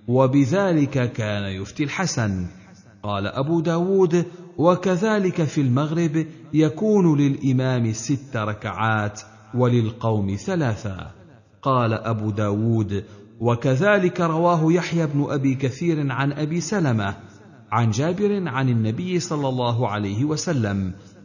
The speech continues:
وكذلك قال سليمان اليشكري عن جابر عن النبي صلى الله عليه وسلم". باب صلاة الطالب.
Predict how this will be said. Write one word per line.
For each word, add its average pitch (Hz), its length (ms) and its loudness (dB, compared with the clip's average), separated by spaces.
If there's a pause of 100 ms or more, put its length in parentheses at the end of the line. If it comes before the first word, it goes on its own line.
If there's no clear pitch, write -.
وكذلك 165 840 0
قال 135 560 -2
سليمان 120 760 0
اليشكري 107 800 -2 (360)
عن 113 300 2
جابر 104 640 0
عن 147 280 0
النبي 120 540 0
صلى 110 320 -4
الله 101 440 -4
عليه 95 420 -4
وسلم". 95 800 -4 (2500)
باب 170 560 0
صلاة 120 600 0
الطالب. 110 880 -2